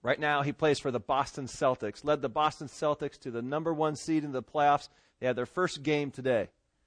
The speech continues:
I mean, the upswing on that is just great. He's a great guy. Katie met him in ikea one time, got a picture taken. Seems like a good dude. Has the fame,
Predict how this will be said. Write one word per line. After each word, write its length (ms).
I 80
mean, 220
the 140
upswing 460
on 120
that 140
is 120
just 200
great. 280
He's 220
a 120
great 300
guy. 480
Katie 240
met 160
him 100
in 60
ikea 420
one 200
time, 320
got 160
a 40
picture 260
taken. 560
Seems 240
like 100
a 60
good 240
dude. 200
Has 380
the 100
fame, 760